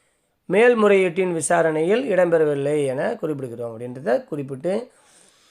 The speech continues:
நம்ம என்ன பண்ணலாம், கலை திருவிழா போட்டிகளில் இந்த மாதிரியான வழிமுறைகளை, இந்த மாதிரியான பிரிவுகளிலும் கலந்து கொள்ளலாம்.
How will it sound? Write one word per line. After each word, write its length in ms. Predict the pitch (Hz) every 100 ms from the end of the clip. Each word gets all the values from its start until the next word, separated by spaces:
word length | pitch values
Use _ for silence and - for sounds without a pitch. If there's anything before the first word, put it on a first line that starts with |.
| _ _ _ _ _ 180
நம்ம 160 | 190
என்ன 160 | 185 185
பண்ணலாம், 400 | 170 170 190 165
கலை 280 | 170 185 165
திருவிழா 420 | 170 160 151 139
போட்டிகளில் 640 | 139 135 127 131 175 220
இந்த 260 | 175 170 175
மாதிரியான 420 | 165 165 160 147
வழிமுறைகளை, 720 | 147 156 156 143 139 139 180
இந்த 200 | 202 170
மாதிரியான 300 | 156 156 143
பிரிவுகளிலும் 640 | 156 156 147 127 127 180 247
கலந்து 320 | 139 139 135
கொள்ளலாம். 540 | 120 113 113 113 107